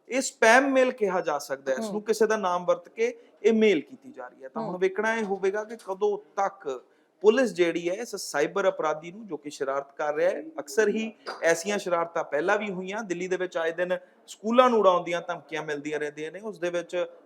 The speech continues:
Speaker 1: ਕਈ ਨੌਜਵਾਨ ਜਿਹੜੇ ਨੇ, ਉਹ ਕਈ ਵਾਰ ਮਜ਼ਾਕ ਦੇ ਵਿੱਚ ਵੀ ਮੇਲ ਭੇਜ ਦਿੰਦੇ ਨੇ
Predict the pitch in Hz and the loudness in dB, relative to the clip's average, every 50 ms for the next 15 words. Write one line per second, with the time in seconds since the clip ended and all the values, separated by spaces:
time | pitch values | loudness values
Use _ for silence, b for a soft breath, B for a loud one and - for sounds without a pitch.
0 | _ _ - 180 175 180 180 175 175 185 185 170 190 214 226 214 220 190 196 190 | _ _ 0 0 0 0 2 2 4 4 4 4 4 4 4 4 4 4 4 4
1 | 190 196 196 196 226 254 262 - 208 196 196 - 190 185 196 196 196 190 190 190 | 4 2 0 0 -2 -6 -4 -4 -4 -4 -2 -2 -2 -2 -2 0 2 2 2 2
2 | 190 180 165 160 165 165 170 165 165 196 196 196 190 185 - 196 202 202 190 185 | -2 -6 0 0 0 0 0 -2 2 2 2 2 2 0 -2 -6 -10 -10 -10 -8
3 | 180 170 170 170 - 175 170 160 156 156 160 160 156 170 175 190 202 202 - | -10 -10 -10 -10 -10 -10 -10 -10 -12 -14 -14 -8 -8 -6 -4 -4 -6 -8 -8